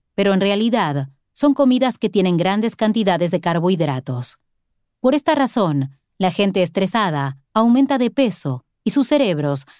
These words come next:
aprenden a relajarse con comida poco saludable. El detalle es que ese tipo de alimentación sí afecta la conducta cerebral. Es un engaño creer que uno es capaz de controlarse a sí mismo.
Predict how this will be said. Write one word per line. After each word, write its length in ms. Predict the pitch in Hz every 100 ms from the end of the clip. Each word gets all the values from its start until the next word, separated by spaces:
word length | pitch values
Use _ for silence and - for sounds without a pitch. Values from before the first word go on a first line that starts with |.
| -
aprenden 420 | 254 302 285 285
a 60 | 269
relajarse 600 | 226 190 170 180 170 202
con 180 | 196 180
comida 400 | 160 165 175 170
poco 340 | 185 175 202
saludable. 840 | 208 214 214 185 135 127 127 123 _ _ _ _ _ _ _
El 160 | 196 170
detalle 520 | 170 196 196 202 240
es 120 | 175
que 160 | 175 165
ese 180 | 165
tipo 280 | 170 208 170
de 80 | 156
alimentación 1000 | 147 165 190 226 220 262 180 147 135 - _ _
sí 240 | - - 311
afecta 440 | 277 254 233 240
la 120 | 233
conducta 460 | 214 196 170 151 180
cerebral. 760 | 175 196 190 165 127 123 127 - _ _ _ _ -
Es 160 | 208 226
un 120 | 214
engaño 460 | 196 190 190 226
creer 300 | 262 185 170
que 140 | 147 170
uno 200 | 160 165
es 120 | 156
capaz 340 | - 170 170
de 100 | 165
controlarse 600 | 151 165 160 165 165 165 160
a 60 |
sí 160 | 139 185
mismo. 560 | 247 220 160 139 127